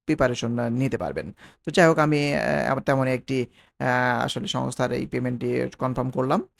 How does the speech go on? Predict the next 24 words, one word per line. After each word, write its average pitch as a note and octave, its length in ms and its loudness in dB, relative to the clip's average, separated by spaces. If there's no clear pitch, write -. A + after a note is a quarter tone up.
এখানে E3 320 2
এই D#3+ 80 2
যে D3 120 -2
দেখুন, D#3 280 0
এক D3+ 160 -2
লক্ষ C#3 160 -2
একানব্বই C3+ 360 -2
হাজার E3 140 -2
তিনশো G#3 300 0
বাহান্ন C3+ 320 0
টাকা। - 260 -6
তো E3+ 80 2
আমি E3 160 6
এবার D#3 200 6
আমার C#3+ 200 2
ওই C3 160 -2
বিকাশ C#3 400 0
পার্সোনাল C3+ 380 0
নাম্বারটি B2 340 -2
এখানে B2 200 -4
দিয়ে C#3+ 180 -2
দিচ্ছি। D#3 380 -2
দেওয়ার B2+ 320 0
পরে A2+ 320 -6